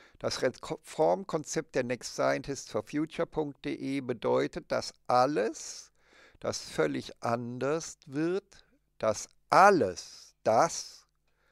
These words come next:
völlig anders wird, was hier als Gegenargument aufgeführt wird.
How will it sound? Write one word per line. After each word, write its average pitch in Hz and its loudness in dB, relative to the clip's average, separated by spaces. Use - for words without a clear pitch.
völlig 147 0
anders 98 -8
wird, - -14
was 107 -2
hier 147 -4
als 101 -4
Gegenargument 113 -6
aufgeführt - -8
wird. - -14